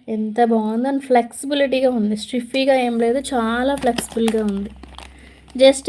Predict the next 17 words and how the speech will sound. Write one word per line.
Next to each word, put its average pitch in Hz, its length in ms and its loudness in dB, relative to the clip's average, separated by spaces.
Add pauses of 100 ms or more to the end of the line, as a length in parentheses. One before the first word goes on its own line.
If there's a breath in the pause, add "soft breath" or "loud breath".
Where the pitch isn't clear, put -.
మీకు 320 160 0 (100)
త్రిబుల్ 294 340 0 (100)
నైన్ 311 200 -2 (120)
ఫ్రీ 277 100 0 (140)
షిప్పింగ్ 247 420 0
అండి. 247 240 0 (260)
ఏవైనా 277 520 2
ఇవాళ 262 240 4 (120)
లైవ్లో 240 320 2 (140)
టూ 277 80 0 (240)
ఐటమ్స్ 269 340 -2 (100)
తీసుకుంటే 247 640 -4 (600 soft breath)
మీకు 262 200 -2 (140)
హండ్రెడ్ 294 460 2
అనేది 277 260 0 (100)
లెస్ 269 320 2
అవుతుంది. 214 420 -2